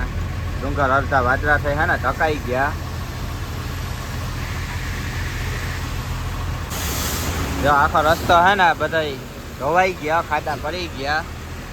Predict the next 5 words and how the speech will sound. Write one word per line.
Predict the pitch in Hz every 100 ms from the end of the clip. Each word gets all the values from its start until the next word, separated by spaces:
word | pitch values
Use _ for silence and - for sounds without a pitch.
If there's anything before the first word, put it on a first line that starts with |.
| - - - - - - - - - - - - - - - - - - - - - - - - - - - - - - - - - - - - -
ડુંગરનો | 160 175 185 180
વ્યૂ | 175 185 180
મિત્રો | 190 202 185
હે |
ને | 185